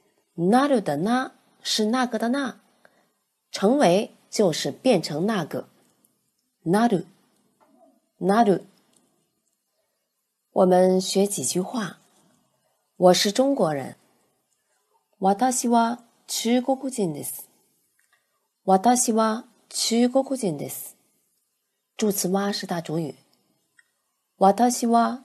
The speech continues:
中国人です。我不是日本人。私は日本人ではありません。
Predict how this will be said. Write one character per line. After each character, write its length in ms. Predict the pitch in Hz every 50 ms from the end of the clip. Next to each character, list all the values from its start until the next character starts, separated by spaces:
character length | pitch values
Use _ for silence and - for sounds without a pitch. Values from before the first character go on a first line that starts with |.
| _ _ _
中 360 | - - - - 220 233 247
国 240 | 247 269 262 262 262
人 220 | 247 208 170 -
で 100 | 139 131
す。 220 | 123 - - - - _ _ _ _ _ _ _ _ _ _ _ _ _ _ _ _ _ _ _ _ _ _
我 200 | - 196 190 190
不 240 | 190 - - 196 202
是 320 | - - - 285 262 214
日 140 | 202 196 170
本 180 | 185 156 139
人。 300 | 127 127 127 131 127 123 - _ _ _ _ _ _ _ _ _ _ _ _ _ _ _ _ _ _ _
私 540 | - 190 190 190 202 247 254 240 - - 233
は 340 | 226 226 226 220 226 240 240 - _ _ _ _ _ _ _
日 180 | - 180 185 196
本 280 | 190 226 254 262 277 277
人 280 | 277 311 269 226 196
で 140 | 190 190 185
は 220 | 175 156 139 135
あ 60 | 135 143
り 120 | 156 175
ま 140 | 196 214 220
せ 260 | - - 233 202 160
ん。 80 | -